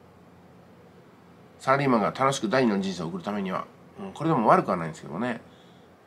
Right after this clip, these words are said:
うん、第二の人生ってのは結局定年後の人生っていうことなのか、それとも、もう今から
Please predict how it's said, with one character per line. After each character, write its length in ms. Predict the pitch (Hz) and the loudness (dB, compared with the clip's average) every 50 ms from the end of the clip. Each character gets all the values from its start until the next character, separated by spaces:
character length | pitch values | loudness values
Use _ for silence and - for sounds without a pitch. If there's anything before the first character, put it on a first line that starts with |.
| - - - - - - | -20 -20 -20 -20 -18 -14
う 240 | - - - - - | -14 -12 -10 -10 0
ん、 40 | |
第 180 | 98 165 202 196 | 2 6 6 8
二 60 | 170 | 8
の 100 | 131 117 | 8 6
人 180 | 101 107 117 113 | 6 6 4 4
生 140 | - 107 90 | 6 2 -2
っ 20 | |
て 140 | - - 95 | -2 -2 -4
の 60 | 87 | -4
は 80 | 82 - | -4 -4
結 200 | - 95 90 - | -6 -8 -6 -6
局 260 | 104 101 - 101 - | -6 -4 -2 -4 -4
定 260 | - - 180 226 269 | 0 2 4 4 4
年 180 | 277 277 277 277 | 4 2 2 4
後 80 | 240 | 4
の 120 | 170 123 104 | 4 4 4
人 160 | 95 101 92 | 2 0 -2
生 140 | - 92 85 | -2 -4 -6
っ 40 | |
て 180 | 82 - - - | -6 -8 -10 -10
い 20 | |
う 40 | 82 | -8
こ 100 | 98 101 | -8 -6
と 100 | - 101 | -6 -4
な 60 | 82 | -6
の 120 | 69 73 76 | -4 -6 -4
か、 320 | - - 160 127 92 - - - - - - - - - | 4 8 8 8 8 4 -2 -12 -20 -20 -20 -20 -20 -12
そ 140 | - - 165 | -6 -4 -4
れ 80 | 170 | 0
と 100 | - 226 | 2 2
も、 400 | 214 220 220 190 123 95 - - - - - - - - - - - - - - - - | 4 6 6 6 6 6 2 -2 -8 -18 -20 -20 -20 -20 -20 -20 -20 -20 -20 -20 -16 -6
も 140 | - 160 147 | -2 0 2
う 40 | - | 4
今 220 | 214 262 294 240 | 8 8 8 8
か 100 | - 143 | 8 8
ら 300 | 127 139 127 95 76 - | 8 8 8 6 4 0